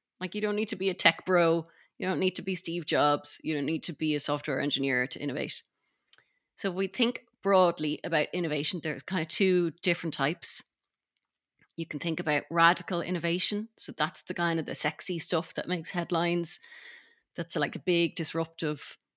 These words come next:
groundbreaking stuff. It could be a new invention or a new service. So you think about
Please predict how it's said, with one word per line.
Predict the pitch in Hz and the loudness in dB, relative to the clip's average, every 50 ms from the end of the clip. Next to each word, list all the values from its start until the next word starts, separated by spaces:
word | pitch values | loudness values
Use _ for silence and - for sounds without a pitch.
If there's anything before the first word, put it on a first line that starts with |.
| _ - | _ -4
groundbreaking | 160 165 165 160 156 156 160 156 - - 160 160 151 | -2 -2 0 0 -2 -2 -4 -4 -4 -4 -4 -4 -4
stuff. | - - - 151 151 - - | -4 -2 -2 -2 -2 -4 -10
It | - | -14
could | - - 156 151 _ | -12 -12 -14 -10 _
be | 156 151 156 | -6 -4 -4
a | |
new | - 160 160 160 160 160 | -2 -2 -2 -2 -2 -2
invention | 147 147 147 156 156 156 160 - - 143 135 123 | -2 -2 -2 -2 -4 -2 -2 -4 -4 -4 -6 -6
or | 113 - 123 | -6 -6 -4
a | 135 | -2
new | 147 143 147 | -2 -2 -2
service. | 139 - - 139 131 135 135 131 135 139 135 - | -2 -2 -2 0 0 0 0 0 -2 -4 -4 -4
So | - - - | -4 -6 -6
you | - - | -8 -12
think | - - - - | -16 -20 -20 -16
about | - - 101 - | -12 -10 -10 -10